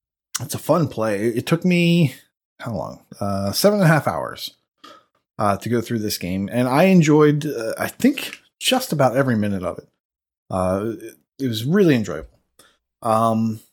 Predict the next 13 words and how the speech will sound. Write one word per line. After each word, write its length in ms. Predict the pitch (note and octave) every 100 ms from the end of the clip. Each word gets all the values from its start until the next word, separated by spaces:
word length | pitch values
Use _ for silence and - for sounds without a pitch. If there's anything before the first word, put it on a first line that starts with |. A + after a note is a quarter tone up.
| - - _ _ _ _ _ _ _ _ _ _ _ _ _ _ _ _ _ _ _ -
so 280 | - F3 E3
the 160 | D3+ D#3
time 440 | - - D4 F4+
travel 360 | - C3 A2+ G2+
aspect 480 | G2+ - A2+ G#2+
is 120 | A2+ -
kind 180 | D3
of 80 | B2
minor, 440 | G#2+ G#2 F#2 - _ _ - _ -
actually. 560 | E2 E2 - F#2 -
Uh, 160 | A#2+ A2+
there's 280 | A2+ B2 -
three 560 | - F#3 A3 A3+ G#3+